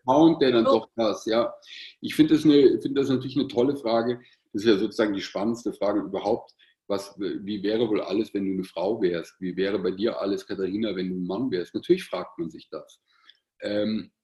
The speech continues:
Speaker 1: ist überhaupt nicht so, dass ich, ähm, äh, sozusagen nicht auch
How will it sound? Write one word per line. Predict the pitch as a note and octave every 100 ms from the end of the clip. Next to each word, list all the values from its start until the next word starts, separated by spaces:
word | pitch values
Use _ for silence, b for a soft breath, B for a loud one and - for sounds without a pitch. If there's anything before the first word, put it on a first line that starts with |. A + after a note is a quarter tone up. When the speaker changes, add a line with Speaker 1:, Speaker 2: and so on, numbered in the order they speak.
| _
Speaker 1:
ist | G#2 -
überhaupt | C#3 B2+ C#3 C#3+
nicht | B2 -
so, | B2 A#2+
dass | A2+ A#2 A2+ -
ich, | A2 G#2+ - - -
ähm, | G2 G2 F#2+ F2 - -
äh, | F2+ F#2+ G2 F#2+ - _ _
sozusagen | G2 F#2+ G#2 - G2+ F#2+ G2+ G2 G2+ G2+ b b b
nicht | G2+ A2 A2 -
auch | G#2+ G#2+